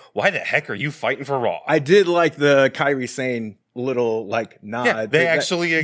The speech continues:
Speaker 1: acknowledged
Speaker 2: they
Speaker 1: that
Speaker 2: acknowledged
Speaker 1: yesterday.
Speaker 2: that
Speaker 1: They're like,
Speaker 2: you were
Speaker 1: "Hey, wait a
Speaker 2: here,
Speaker 1: minute.
Speaker 2: crazy
Speaker 1: We,
Speaker 2: looking.
Speaker 1: we were friends, and now you're wearing red, and I'm a bad guy." Cool.
Speaker 2: But, but I agree. I would like to see that next
Speaker 1: Yes.
Speaker 2: year. But I do like that. I'm excited for
Speaker 1: Like,
Speaker 2: a back-to-back
Speaker 1: we
Speaker 2: pay-per-view.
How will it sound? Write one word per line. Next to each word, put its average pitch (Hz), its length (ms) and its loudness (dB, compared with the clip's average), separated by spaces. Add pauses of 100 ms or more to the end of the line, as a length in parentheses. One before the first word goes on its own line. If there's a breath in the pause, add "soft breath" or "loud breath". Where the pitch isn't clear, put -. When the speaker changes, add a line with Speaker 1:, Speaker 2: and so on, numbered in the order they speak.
(120)
Speaker 1:
acknowledged 185 400 2
Speaker 2:
they 160 100 4
Speaker 1:
that 120 120 4
Speaker 2:
acknowledged 175 340 2
Speaker 1:
yesterday. 131 60 -2
Speaker 2:
that 180 80 6
Speaker 1:
They're 120 60 2
like, 120 120 2
Speaker 2:
you 294 140 0
were 311 180 2
Speaker 1:
"Hey, 277 80 0
wait 254 60 -2
a 294 40 4
Speaker 2:
here, 262 200 6
Speaker 1:
minute. 180 220 0
Speaker 2:
crazy 175 300 0
Speaker 1:
We, 151 60 -2
Speaker 2:
looking. 127 180 -2
Speaker 1:
we 269 160 -2
were 254 160 -4
friends, 220 480 -4
and 139 260 -6
now 190 120 -2
you're 185 180 -4
wearing 170 320 -2
red, 160 260 0
and 117 120 -4
I'm 151 160 -4
a 143 40 -8
bad 151 300 -2
guy." 95 300 -8 (220)
Cool. 466 520 2
Speaker 2:
But, 123 160 -14
but 165 100 2
I 160 120 4
agree. 123 260 2
I 113 120 2
would 139 220 -2
like 123 160 2
to 120 80 -4
see - 140 -8
that 95 240 -8 (100)
next 107 340 -8
Speaker 1:
Yes. - 0 -
Speaker 2:
year. 82 260 -12
But 143 100 2
I 143 160 2
do 147 720 0
like 117 480 0
that. 110 200 -8
I'm 143 220 0
excited 120 800 -2 (240 soft breath)
for 127 160 2
Speaker 1:
Like, 120 120 2
Speaker 2:
a - 20 -20
back-to-back 117 580 -2
Speaker 1:
we - 40 -16
Speaker 2:
pay-per-view. 110 640 -4